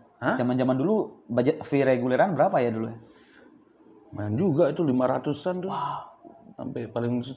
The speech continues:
Speaker 1: kecil tiga ratus lima puluh.
Speaker 2: Iya, iya. Itu per band atau per orang?
Speaker 1: Turun lagi dia, dua ratus, turun lagi dia, seratus lima puluh. Nge.
Speaker 2: <laughs> Loh, jangan salah, Om. Sekarang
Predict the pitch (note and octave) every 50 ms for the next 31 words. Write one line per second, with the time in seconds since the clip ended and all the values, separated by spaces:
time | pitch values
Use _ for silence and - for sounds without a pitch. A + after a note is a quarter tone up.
0 | - - - B2+ B2 - - E3+ D#3+ C#3+ A#2+ A2 A2 A#2 A#2 B2+ B2 A#2 A#2 A#2
1 | B2 C3 C#3 C#3+ C#3+ D#3 C3+ C3 B2+ A#2+ A#2+ A#2+ A#2+ A#2+ - - - - - -
2 | D3+ D3+ F#3+ - D3+ C3+ B2+ C3 D3 F3 F#3 E3+ E3+ D3+ - B2+ C#3 C#3+ C#3 B2
3 | A2 A2 - - - - C#3 C3 C3+ C3+ C3 C3+ D3 D3+ D#3+ D#3+ E3+ F3 D#3+ E3
4 | F3+ E3+ E3 D3+ A#2+ A2+ A#2+ B2 B2+ A#2+ A#2+ - D3+ E3 D#3+ - - - - -
5 | - - - E3 E3+ D#3+ F3 F#3 F#3 F3+ F3+ F#3 F#3+ F#3+ G3+ G3+ F3 F3+ F3+ -
6 | D#3+ D3+ D3+ - C#3+ D3+ D#3 D3 C#3 D#3 F3 F3 G3 G3 G3 G3 - - - -
7 | F3 C#3 B2+ A#2 A#2 A#2 A2 A2 G#2 - A#2+ A#2 - - - - - - - -
8 | - - - C5+ - - - - - - - - B3 B3+ A#3+ G#3+ - - - -
9 | - - G#3+ A#3 C#4+ - C#4 C#4+ C#4 C4+ C4 A#3 G3 F3+ - - - - - A#3
10 | A3+ A3+ G#3 G#3 A#3+